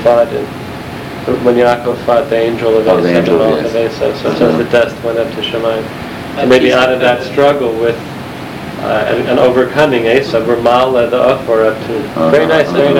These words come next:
Speaker 1: nice, huh?
Speaker 3: So if you're gonna be Afar, it's all a question of where you're gonna
Speaker 1: Where
Speaker 3: be,
Speaker 1: you're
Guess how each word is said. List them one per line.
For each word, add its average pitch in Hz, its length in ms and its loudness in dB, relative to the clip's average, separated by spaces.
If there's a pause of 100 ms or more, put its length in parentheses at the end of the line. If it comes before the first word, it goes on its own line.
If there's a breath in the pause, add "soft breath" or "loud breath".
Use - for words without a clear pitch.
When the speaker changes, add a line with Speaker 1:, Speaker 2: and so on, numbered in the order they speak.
Speaker 1:
nice, 131 100 -2
huh? 113 180 -4
Speaker 3:
So 165 120 -2
if 160 140 0
you're 170 80 0
gonna 208 200 2
be 175 140 6
Afar, 156 540 0 (180)
it's 160 320 -4
all 180 200 4
a 185 40 -4
question 175 300 0
of 156 100 -2
where 185 160 6
you're 170 140 2
gonna 156 180 2
Speaker 1:
Where 131 140 4
Speaker 3:
be, 123 180 2
Speaker 1:
you're - 80 2